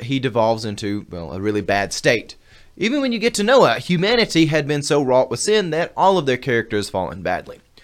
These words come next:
Well, as we come to read this story, we too have to keep up our character, because as you read this, there is a lot of room for comedy, and there's some stuff that we've just gotta talk about. I was even reading through a Bible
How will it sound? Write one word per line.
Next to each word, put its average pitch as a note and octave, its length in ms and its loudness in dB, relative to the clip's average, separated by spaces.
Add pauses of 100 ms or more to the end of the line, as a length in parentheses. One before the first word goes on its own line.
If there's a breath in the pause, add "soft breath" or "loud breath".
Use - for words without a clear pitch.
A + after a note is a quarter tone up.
(200 soft breath)
Well, A#3+ 320 0 (360)
as D4 280 -4
we G#3+ 80 -2
come F3 260 0
to C#3 60 0
read C3 180 0
this A#2+ 140 -4
story, A#2+ 220 0
we F#3 160 0
too G#3+ 180 -2
have E3 200 0
to C#3+ 60 -8
keep C3+ 280 -6
up A#2 120 -4
our A2 80 -2
character, B2 520 0
because D3 460 -2
as B3 300 -6
you G#3+ 80 -6
read F#3 280 -4
this, C3 220 4
there F3+ 180 -2
is F#3 100 -6
a D#3+ 80 -8
lot D#3 180 -2
of C#3 120 -4
room C#3 180 -2
for A#2 160 -8
comedy, G3+ 480 0
and G#3+ 180 -4
there's F3 140 -4
some C3+ 180 -4
stuff A2+ 340 0
that G#2+ 140 -2
we've G#2+ 140 -4
just G2 180 -10
gotta D#2+ 160 -12
talk B2+ 280 0
about. D2+ 240 -12 (1000 loud breath)
I C4 140 6
was D4 180 -2
even D4+ 220 -2
reading F3 260 0
through D3 140 2
a A#2+ 60 6
Bible C3 600 0